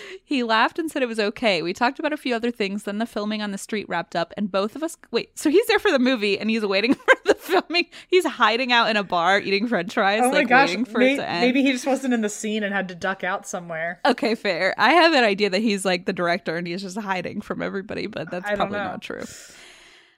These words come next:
Speaker 1: The filming on the street wrapped up, both of us got up to leave. He paid for my drink and fries for me, and I asked him what part of town he was playing.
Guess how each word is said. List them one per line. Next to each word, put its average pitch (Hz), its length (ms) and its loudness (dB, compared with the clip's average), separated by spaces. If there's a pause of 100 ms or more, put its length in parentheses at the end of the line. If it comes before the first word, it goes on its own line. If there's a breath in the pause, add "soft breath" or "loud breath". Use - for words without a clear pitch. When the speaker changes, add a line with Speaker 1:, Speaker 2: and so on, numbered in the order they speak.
(120)
Speaker 1:
The 254 100 0
filming 302 260 2
on 359 60 2
the 381 60 -2
street 302 200 -2
wrapped 262 180 2
up, 214 160 -2
both 214 220 0
of 294 40 2
us 269 120 -2
got 202 160 2
up 190 80 -6
to 240 100 -10
leave. 262 280 -2
He 240 120 -4
paid 254 240 0
for - 140 -10
my 359 140 0
drink 320 340 0
and 359 120 0
fries 392 400 0
for - 140 -4
me, 214 300 0
and 240 180 -2
I 254 220 0
asked 214 380 0
him 359 120 -2
what 294 160 0
part 214 220 0
of 240 80 -6
town 226 300 -2
he 269 100 2
was 240 140 -2
playing. 185 520 -4